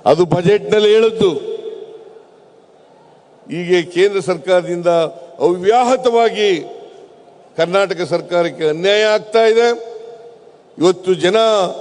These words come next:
ಬೆಲೆ ಏರಿಕೆಯ, ಬೆಲೆ ಏರಿಕೆಯಿಂದ ತತ್ತರಿಸಿದ್ದಾರೆ. ಬಡವರು,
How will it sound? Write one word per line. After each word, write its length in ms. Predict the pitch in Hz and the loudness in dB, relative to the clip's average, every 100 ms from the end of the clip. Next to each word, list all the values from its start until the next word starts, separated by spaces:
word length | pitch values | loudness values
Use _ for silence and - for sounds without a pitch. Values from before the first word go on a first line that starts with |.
| - - 135 | -14 -6 0
ಬೆಲೆ 340 | 180 233 233 | 2 4 4
ಏರಿಕೆಯ, 420 | 233 226 214 214 202 175 156 - - - - - - - - - - - - | 2 0 2 4 2 0 -4 -10 -14 -18 -20 -20 -20 -20 -20 -20 -20 -20 -12
ಬೆಲೆ 300 | 139 196 262 | -2 2 4
ಏರಿಕೆಯಿಂದ 420 | 247 220 226 220 214 | 2 0 0 2 0
ತತ್ತರಿಸಿದ್ದಾರೆ. 1000 | - 180 - 254 185 233 247 247 247 254 - - - - - - _ _ _ - | -2 -4 -2 -4 -6 -4 0 2 2 -2 -8 -20 -20 -20 -20 -20 _ _ _ -4
ಬಡವರು, 600 | 165 262 269 254 233 175 | 0 2 4 4 4 2